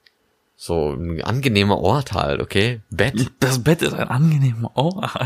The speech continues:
Speaker 1: Bett hat zwar jetzt nicht so
Speaker 2: <laughs>
Speaker 1: mega, das
Speaker 2: Wirklich?
Speaker 1: ist jetzt zwar nicht so mega gas-, das geile, aussprechbare Wort, aber es ist entspannt, auch wenn's nicht so klingt.
Speaker 2: Wa-,
Speaker 1: Bett.
Speaker 2: was ist darin? Das ist Bett.
Speaker 1: Was? Bett.
Speaker 2: Bett.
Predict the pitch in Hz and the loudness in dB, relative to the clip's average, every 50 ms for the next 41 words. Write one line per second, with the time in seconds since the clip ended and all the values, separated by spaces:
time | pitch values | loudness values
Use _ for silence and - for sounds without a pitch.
0 | - - - - 104 175 165 131 117 - - - 113 107 104 - 110 120 120 101 | -6 -4 0 2 2 4 4 2 0 0 2 2 2 4 4 4 2 2 2 0
1 | 113 104 101 104 110 123 107 101 104 104 101 - - 123 - - 120 107 - - | 0 0 2 2 4 4 4 2 2 0 0 -2 -4 -2 0 2 0 0 0 -2
2 | 113 110 123 120 120 110 101 95 107 120 117 104 98 90 98 98 - - - 98 | -2 -2 -2 -2 -2 -2 0 0 2 2 2 2 2 0 -2 -2 -4 -2 -2 -2
3 | 95 - - - 90 98 117 117 107 - - 101 117 - - - - - 101 110 | -2 0 0 0 2 2 4 4 2 2 2 0 -2 -2 -6 -8 -4 -4 -4 -4
4 | - - 95 95 90 87 80 78 80 82 87 110 143 147 - - - 92 92 87 | 0 0 0 0 0 -2 -4 -4 -2 0 2 2 2 0 -2 -4 -2 0 0 0
5 | 62 67 90 - - - - 123 - - - 131 127 - - 107 104 90 71 - | 0 0 -4 -6 -8 -6 -6 -6 -4 -4 -4 -4 -4 -2 0 0 0 -2 -4 -2
6 | - 95 98 - 107 101 - 107 95 107 98 - 98 82 73 71 - _ - - | -2 -2 -2 -2 -4 -6 -6 -6 -6 -6 -2 0 0 -2 -2 -4 -12 _ -20 -20
7 | - _ _ - 101 - - 123 127 110 107 110 110 123 131 120 - 185 131 127 | -20 _ _ -6 -2 0 2 2 2 0 0 -2 -2 0 0 2 2 0 0 0
8 | 156 170 - - - 175 127 120 151 190 - - - - - _ _ _ _ _ | 0 -2 0 0 -2 -2 0 0 0 -2 -2 -4 -8 -18 -20 _ _ _ _ _
9 | - - - _ _ _ _ _ _ _ _ _ _ _ _ _ - 104 101 95 | -20 -20 -20 _ _ _ _ _ _ _ _ _ _ _ _ _ -18 -14 -12 -8
10 | 87 95 92 - - - - - - - 87 87 120 - - _ _ _ _ _ | -6 -6 -6 -4 -6 -8 -8 -10 -10 -12 -10 -10 -10 -12 -16 _ _ _ _ _
11 | _ _ _ _ - 82 78 80 78 - - - _ _ _ _ - 104 95 107 | _ _ _ _ -10 -8 -6 -6 -6 -8 -12 -18 _ _ _ _ -4 -4 -2 -4
12 | 101 95 - - | -4 -8 -12 -16